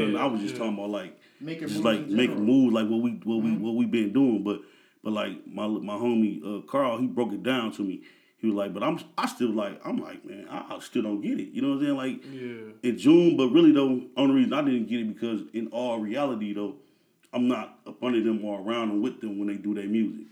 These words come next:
Speaker 2: Yeah.
Speaker 1: You know what I'm saying? Like, that's something that they do, they, they do on their own time, and they really do it. You know what I'm saying? I, I run around, do my own thing, what I gotta do.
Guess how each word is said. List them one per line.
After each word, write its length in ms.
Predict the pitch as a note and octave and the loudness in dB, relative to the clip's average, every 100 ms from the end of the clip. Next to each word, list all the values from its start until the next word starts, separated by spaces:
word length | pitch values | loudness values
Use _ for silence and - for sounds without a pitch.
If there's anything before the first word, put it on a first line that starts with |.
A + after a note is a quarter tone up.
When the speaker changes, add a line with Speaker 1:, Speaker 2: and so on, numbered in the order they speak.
| _ - | _ -18
Speaker 2:
Yeah. 220 | C3+ B2+ A#2 A2 G#2+ | -12 -12 -12 -16 -6
Speaker 1:
You 80 | A2+ | 0
know 80 | B2 | 2
what 60 | |
I'm 60 | A2+ | 2
saying? 120 | A#2+ A2 | 0 -2
Like, 180 | G2+ - _ _ | -4 -12 _ _
that's 200 | A#2+ C#3+ | 0 0
something 280 | - A#2 G#2+ | 0 -4 -2
that 180 | G#2+ F#2+ | -4 0
they 100 | C3 | 0
do, 360 | A2 A2 G2+ - _ _ _ _ _ _ _ _ | 2 0 0 -6 _ _ _ _ _ _ _ _
they, 280 | A#2 A2+ - - - | -2 -2 -4 -16 -4
they 180 | A2+ | -2
do 320 | G#2+ A#2+ A#2 A2+ | 0 2 4 4
on 60 | |
their 140 | A2+ A#2+ | 4 4
own 260 | C3+ A#2+ | 4 2
time, 420 | - C3 G#2+ E2 - _ _ _ - | 0 -4 -4 -6 -14 _ _ _ -4
and 60 | G#2+ | -2
they 100 | G2+ | 2
really 240 | A2+ G2+ | 0 2
do 280 | G2+ C3 G2 | 2 4 4
it. 40 | |
You 80 | G2+ | 0
know 80 | G2+ | -2
what 60 | |
I'm 80 | F2+ | -4
saying? 120 | F2 A#2+ D3+ - - _ _ _ | -6 -2 -4 -4 -18 _ _ _
I, 100 | - | -2
I 20 | D3+ G2+ | -2 -2
run 200 | G#2 A2 A2 | -2 0 0
around, 160 | G#2+ G2+ | 0 2
do 100 | A#2+ | 2
my 120 | B2 | 4
own 280 | B2+ A#2 - | 2 0 -2
thing, 220 | G#2 G2+ | -4 -4
what 80 | A2+ | -2
I 120 | A#2+ | -2
gotta 160 | G2 F#2 | -4 -6
do. 320 | G2+ G2+ | -2 -2